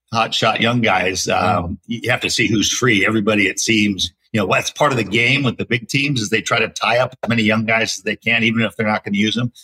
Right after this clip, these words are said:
Speaker 1: Obviously, Zach was doing a lot of that last year. Um,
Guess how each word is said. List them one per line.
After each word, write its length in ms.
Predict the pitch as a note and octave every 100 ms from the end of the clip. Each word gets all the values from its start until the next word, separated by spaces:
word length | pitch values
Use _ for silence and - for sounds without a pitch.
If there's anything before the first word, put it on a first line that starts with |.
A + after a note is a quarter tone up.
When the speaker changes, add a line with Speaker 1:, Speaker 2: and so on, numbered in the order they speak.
| _
Speaker 1:
Obviously, 360 | F#2 G2 - G2+
Zach 320 | G2+ G#2 -
was 140 | F#2
doing 160 | F2+ G#2
a 40 | F#2+
lot 180 | G2
of 60 | F#2+
that 220 | F#2+ G2+
last 300 | G2 G2+ -
year. 200 | G2+ - _ _ _ _ -
Um, 520 | F#2+ F2+ E2+ E2+